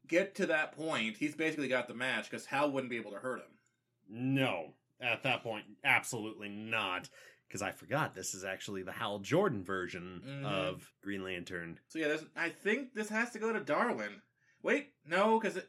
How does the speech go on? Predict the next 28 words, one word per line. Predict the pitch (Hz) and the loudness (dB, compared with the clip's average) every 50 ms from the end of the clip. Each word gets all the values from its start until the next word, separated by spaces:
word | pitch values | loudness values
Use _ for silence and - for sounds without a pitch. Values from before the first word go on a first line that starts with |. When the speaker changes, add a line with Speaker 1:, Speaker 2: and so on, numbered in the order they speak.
| _ - | _ -6
Speaker 1:
how, | - 170 185 185 139 | -2 0 0 0 0
'cause | 165 190 180 165 160 | 0 0 0 2 2
not | 180 185 190 | 2 2 2
even | 196 190 180 175 151 | 2 0 0 -2 -2
Green | 143 170 165 | 0 0 0
Lantern | 175 180 175 165 | 0 0 0 0
would | 147 | 0
be | 151 | 0
able | 151 147 139 | -2 -2 -2
to | 131 | -2
restrain | 123 117 - - 151 165 180 175 139 | -4 -6 -4 -2 0 2 2 2 0
Darwin, | 120 110 107 107 104 107 107 113 | 0 0 0 0 -2 -4 -4 -6
because | 110 113 113 127 113 110 110 110 107 107 104 - _ _ _ _ _ _ | -6 -6 -4 -4 -2 -2 -2 -4 -6 -8 -12 -16 _ _ _ _ _ _
his | 147 147 | -2 2
body | 165 180 185 180 | 4 6 6 6
would | 175 160 | 6 4
be | 160 151 | 4 4
like, | 147 131 - - | 4 2 4 4
"Oh, | 180 196 175 139 | 4 4 6 6
what's | 143 147 143 - | 4 0 0 2
that? | 151 151 170 170 | 2 2 2 2
Green | 139 151 147 147 | 2 -2 -4 -2
Lantern | 143 147 139 131 127 | -2 -2 -4 -4 -6
energy? | 139 151 156 156 165 180 175 175 - _ _ _ - | -6 -6 -4 -4 -4 -6 -6 -6 -10 _ _ _ -12
Yellow." | - 107 107 107 110 110 113 113 - _ _ _ _ - | -6 -2 -2 0 2 0 0 -2 -4 _ _ _ _ -16
Speaker 2:
Something | - - - - - - - - 110 135 151 147 113 104 98 | -14 -12 -12 -12 -12 -8 -4 0 0 0 0 0 -2 -4 -4
like | 98 92 95 - | -4 -4 -6 -4
that. | 90 87 87 90 90 107 135 - | -4 -2 0 2 2 2 0 -2